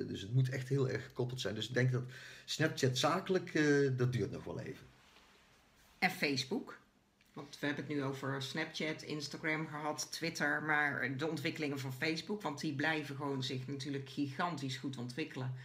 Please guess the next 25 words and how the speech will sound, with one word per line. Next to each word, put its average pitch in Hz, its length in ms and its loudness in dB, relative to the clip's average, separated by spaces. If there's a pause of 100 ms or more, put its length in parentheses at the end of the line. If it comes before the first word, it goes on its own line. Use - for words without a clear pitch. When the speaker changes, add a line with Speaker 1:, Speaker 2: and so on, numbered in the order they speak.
(260)
Speaker 1:
Ja. 110 100 0
Speaker 2:
Komen 151 300 2
iedere 175 240 0
keer 156 200 2
met 147 160 0
hele 160 300 2
leuke 147 320 2
nieuwe 139 220 2
functies, 190 480 -2
of 156 140 -6
ze - 100 2
nou 147 180 -2
één 151 140 0
op 139 120 -6
één 147 200 -4
gekopieerd 143 640 -4
zijn 139 240 -2
of 127 120 -2
niet, 202 200 -4
want - 160 -8
Instagram - 480 -6
is 127 180 -6
natuurlijk 127 360 -4
ook - 120 -8
van 98 380 -4